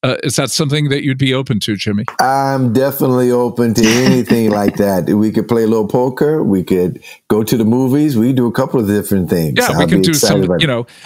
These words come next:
Speaker 1: but, you know, and if, if, if you only have forty-four, forty-three thousand, we're open. We're open to negotiate, but,
Speaker 2: Exactly.
Speaker 1: but, uh, we, we have a long-term,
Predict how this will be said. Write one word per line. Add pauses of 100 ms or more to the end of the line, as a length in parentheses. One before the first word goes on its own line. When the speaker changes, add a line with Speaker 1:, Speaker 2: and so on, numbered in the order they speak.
(100)
Speaker 1:
but,
you
know,
and
if,
if,
if
you
only
have
forty-four, (280)
forty-three
thousand, (360)
we're
open.
We're
open
to
negotiate,
but,
Speaker 2:
Exactly.
Speaker 1:
but,
uh, (260)
we,
we
have
a
long-term,